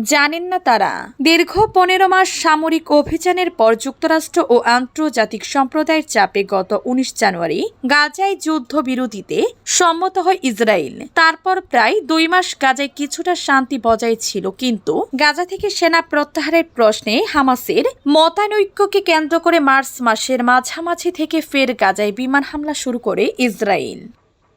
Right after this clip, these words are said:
পারমাণবিক চুক্তি না হলে ইরানের সামরিক পদক্ষেপ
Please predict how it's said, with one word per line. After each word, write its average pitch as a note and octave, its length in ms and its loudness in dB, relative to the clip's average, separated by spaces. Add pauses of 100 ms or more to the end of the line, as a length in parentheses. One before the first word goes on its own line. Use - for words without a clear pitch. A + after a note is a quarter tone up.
(960)
পারমাণবিক G4+ 680 0
চুক্তি E4+ 400 0
না D#4 220 4
হলে F4+ 360 0
ইরানের C#4 380 2
সামরিক E4 600 0
পদক্ষেপ C#4 580 2